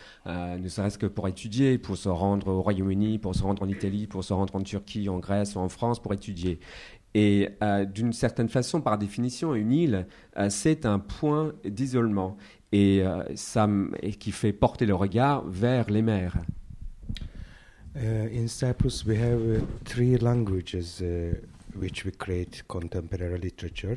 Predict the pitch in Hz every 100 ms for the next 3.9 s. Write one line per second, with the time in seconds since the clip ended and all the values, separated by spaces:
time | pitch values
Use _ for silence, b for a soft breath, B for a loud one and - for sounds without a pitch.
0 | - 107 92 - - - - 92 - 87
1 | 90 82 80 104 - - - B B B
2 | B - 104 104 101 117 127 131 - 127
3 | 120 117 113 120 110 - - 78